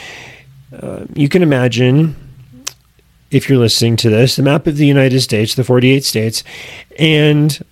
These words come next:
a majority of those heart-related deaths are found in kind of the southwest area of the, uh, south, southeast area, excuse me,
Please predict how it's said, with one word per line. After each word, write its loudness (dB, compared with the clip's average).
a 2
majority 2
of 2
those 2
heart-related 0
deaths 0
are 0
found 0
in 2
kind 0
of 2
the 2
southwest 0
area 0
of -8
the, -4
uh, -8
south, 0
southeast -2
area, 2
excuse -2
me, -2